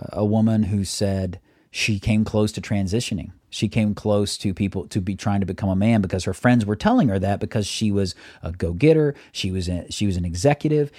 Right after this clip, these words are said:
Everything, she, she was like a shark. Everywhere she went, she was killing it, killing it in these male-dominated spaces. And they were like, "Ah, maybe," and they, she, she was aggressive and she was presenting in this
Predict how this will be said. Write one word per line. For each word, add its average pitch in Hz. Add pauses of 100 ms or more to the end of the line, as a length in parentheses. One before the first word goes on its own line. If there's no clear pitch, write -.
(200)
Everything, 120
she, -
she -
was 107
like 87
a -
shark. -
Everywhere 120
she 107
went, 110
she 110
was 82
killing 104
it, 71
killing 104
it 82
in 104
these 92
male-dominated 95
spaces. 175 (380)
And 95
they 95
were 92
like, 76
"Ah, 87
maybe," 98
and 95
they, 98 (420)
she, -
she -
was 95
aggressive 151
and 113
she -
was 98
presenting 135
in 120
this 104